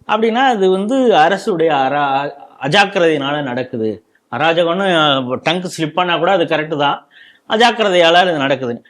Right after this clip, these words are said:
இப்ப பாருங்க, ஸ்கூல்ல குழந்தைய அனுப்ப முடியல, மே-, மேற்கூரை இடிஞ்சு விழுந்து சாகுறாங்க,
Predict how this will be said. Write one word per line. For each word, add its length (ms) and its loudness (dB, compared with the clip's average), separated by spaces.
இப்ப 220 -2
பாருங்க, 420 -2
ஸ்கூல்ல 580 0
குழந்தைய 280 0
அனுப்ப 300 -4
முடியல, 500 -6
மே-, 260 2
மேற்கூரை 460 -2
இடிஞ்சு 280 -4
விழுந்து 480 -6
சாகுறாங்க, 460 -10